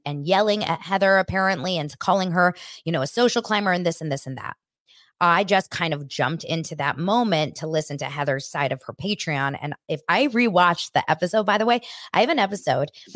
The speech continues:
here where I was basically listening to all of this for the first time after listening to Heather's Patreon episode and saying, like,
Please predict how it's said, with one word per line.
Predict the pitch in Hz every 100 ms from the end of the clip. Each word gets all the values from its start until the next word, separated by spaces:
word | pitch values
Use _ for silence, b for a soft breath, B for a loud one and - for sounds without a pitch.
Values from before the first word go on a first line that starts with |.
| B B
here | - 277 185
where | 165 147
I | 165
was | 170 156
basically | 247 - 202 165
listening | 175 - 180
to | 156 -
all | 165
of | 165 160
this | -
for | 151
the | 143
first | - 143 -
time | 220 226 147 165
after | 147 - 165
listening | 156 147 147
to | 143
Heather's | 151 131 131 -
Patreon | 233 - 147 135
episode | 143 135 123 127 - B B -
and | 170
saying, | 208 190
like, | 165